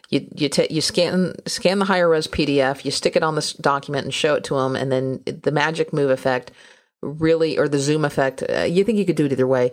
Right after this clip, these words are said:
but it really pulls people in. And then you can even do that for multiple sections of the document. If you say, "I wanna show you line two, line twelve, line four," you know, and, and then you go back and forth, back and forth.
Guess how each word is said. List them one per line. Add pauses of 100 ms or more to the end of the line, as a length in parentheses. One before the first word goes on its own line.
(300)
but
it
really
pulls
people
in. (340)
And
then
you
can
even
do
that
for
multiple
sections
of
the
document.
If
you
say,
"I
wanna
show
you
line
two, (280)
line
twelve,
line
four," (160)
you
know,
and,
and
then
you
go
back
and
forth,
back
and
forth.